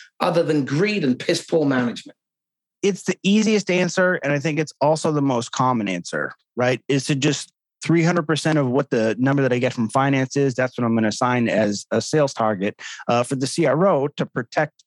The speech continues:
Speaker 2: their salary and to protect the people that are, that are close to them. They sort of stick together, and then they leave the rep holding the bag. It just,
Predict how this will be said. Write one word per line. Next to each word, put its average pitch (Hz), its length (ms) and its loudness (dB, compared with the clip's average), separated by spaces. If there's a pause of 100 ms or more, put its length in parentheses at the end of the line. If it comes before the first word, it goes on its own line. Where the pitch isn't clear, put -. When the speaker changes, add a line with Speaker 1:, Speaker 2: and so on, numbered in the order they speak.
(100)
Speaker 2:
their 127 280 -2
salary 123 680 0
and 120 300 -2
to 123 80 -2
protect 135 380 -4
the 131 40 -6
people 131 300 0
that 123 120 2
are, 117 220 2
that 123 100 -2
are 123 120 0
close 127 260 -2
to 120 100 -2
them. 139 300 2
They 120 120 0
sort 139 240 -4
of 113 60 -4
stick - 280 -6
together, 117 440 0 (320)
and 131 140 2
then 135 140 2
they 120 240 0 (100)
leave 131 300 2
the 123 80 0
rep 135 200 0
holding 131 300 -2
the 101 80 2
bag. 110 400 0 (340)
It 147 100 0
just, 175 220 0